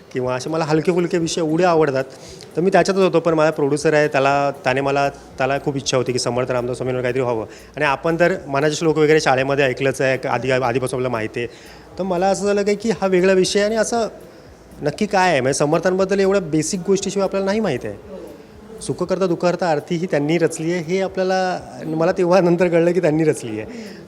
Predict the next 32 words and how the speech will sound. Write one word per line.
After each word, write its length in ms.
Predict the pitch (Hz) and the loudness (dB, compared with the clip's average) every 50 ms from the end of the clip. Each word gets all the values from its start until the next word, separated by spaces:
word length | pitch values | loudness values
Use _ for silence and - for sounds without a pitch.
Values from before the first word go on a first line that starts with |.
| - - | -6 -4
तर 100 | 185 220 | -2 -2
मग 120 | 226 220 226 | 0 0 -2
मला 200 | 208 175 180 196 | 0 0 0 0
असं 180 | 196 190 208 | 0 -2 -2
आलं 100 | 202 202 | -4 -4
की 140 | 190 196 226 | -4 -6 -4
हे 220 | 220 165 120 139 | -4 -2 -2 -2
जर 120 | 135 160 175 | 0 0 0
आपल्याला 280 | 175 175 185 185 180 | 0 0 -2 -2 0
मिळतंय 300 | 165 147 139 139 - 165 | 0 0 0 0 0 -2
करायला 260 | 165 165 156 160 - 165 | 0 -2 -2 -4 -4 -4
तर 80 | 185 | -4
आपण 140 | 180 - 208 | -6 -6 -2
करूया. 380 | 185 220 208 196 156 113 101 95 - - - 180 160 - - - - | 2 2 4 4 2 0 -2 -4 -8 -12 -14 -14 -14 -14 -16 -8 -2
त्यानंतर 360 | - 135 151 185 190 190 214 | 0 0 2 2 0 0 0
आल्यानंतर 420 | 202 170 160 170 180 190 185 180 190 | 2 2 2 0 0 -2 -2 -2 -4
आम्हाला 200 | 180 180 180 185 | -4 -4 -4 -6
कळलं 260 | 175 180 175 175 180 | -4 -4 -2 -2 -4
की 200 | 170 - 190 185 | -4 -2 -2 0
याच्यावर 380 | 165 143 135 - 156 156 165 165 | 0 0 0 0 0 0 0 -2
काही 160 | 160 165 165 | -2 -2 -2
असा 140 | 156 165 160 | -2 -2 -4
सिनेमा 300 | - 143 139 139 143 147 | -4 -2 -2 0 0 2
वगैरे 240 | 147 151 147 156 | 2 4 4 2
झालाच 340 | 156 131 117 120 131 135 - | 2 2 2 0 0 0 0
नाही. 140 | 139 127 127 | -2 -2 -2
आम्ही 200 | 120 120 127 131 | -2 -2 -2 -2
ऑनलाईन 340 | 131 127 120 123 135 139 135 | -2 -2 -2 -2 -2 -2 -2
सर्च 260 | - 139 135 127 - | 0 -2 -2 -2 -4
केलं, 180 | - 143 135 131 | -4 -4 -4 -4
काही 220 | - 123 107 123 | -4 -4 -4 -4
नव्हतं. 280 | 123 120 113 - 123 | -4 -4 -4 -4 -8